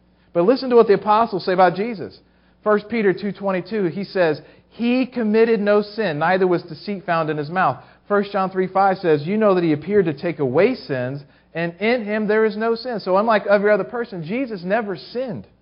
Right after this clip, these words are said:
And then third, Jesus' claims. Jesus makes claims that only God could make. Only God can make these claims.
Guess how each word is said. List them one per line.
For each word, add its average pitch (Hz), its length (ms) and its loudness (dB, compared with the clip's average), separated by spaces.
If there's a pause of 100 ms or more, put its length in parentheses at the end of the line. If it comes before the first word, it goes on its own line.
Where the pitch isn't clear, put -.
(840)
And 185 140 -6
then 208 300 0
third, 220 480 4
Jesus' 196 560 -2
claims. 175 680 -4 (680)
Jesus 240 460 -2
makes 208 260 0
claims 185 480 -2
that 160 160 -4
only 190 360 0
God 156 500 -4
could 127 160 -12
make. 127 400 -10 (340)
Only 254 240 -4
God 226 320 -2
can 180 140 -10
make 175 200 -4
these 170 200 -8
claims. 143 480 -6